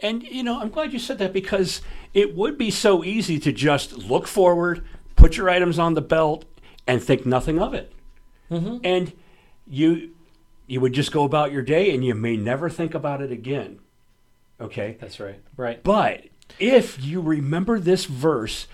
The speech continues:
Speaker 1: and you remember, and you think, ask yourself, "What would Jesus do?" Jesus would let that person go first.
Speaker 2: Yeah.
Speaker 1: Now,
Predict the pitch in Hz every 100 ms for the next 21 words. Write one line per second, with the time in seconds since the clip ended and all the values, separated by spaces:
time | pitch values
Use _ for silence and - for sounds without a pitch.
0 | - - 131 143 160 165 196 233 240 156
1 | 147 - 285 - 220 - 170 - 120 -
2 | 131 190 208 190 262 240 180 - - -
3 | - - - - - _ - - _ _
4 | - - - 160 202 214 - - 139 175
5 | 113 113 117 - - - _ 117 117 120
6 | 123 - 107 - 123 104 98 - 160 -
7 | - - - - 127 117 104 151 98